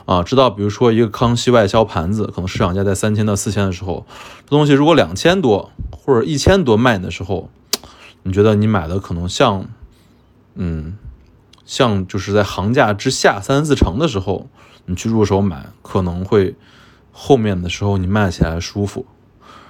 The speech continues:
然后第三个就是买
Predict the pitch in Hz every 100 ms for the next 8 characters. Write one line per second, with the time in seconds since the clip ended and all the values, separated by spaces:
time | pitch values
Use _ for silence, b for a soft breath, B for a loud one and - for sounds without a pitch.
0 | B - 110 110 107 117 95 131 131 113
1 | - - - - - _ - - B B
2 | B - 92 92 92 b b b b b
3 | b b b b _ _ - 101 101 -
4 | -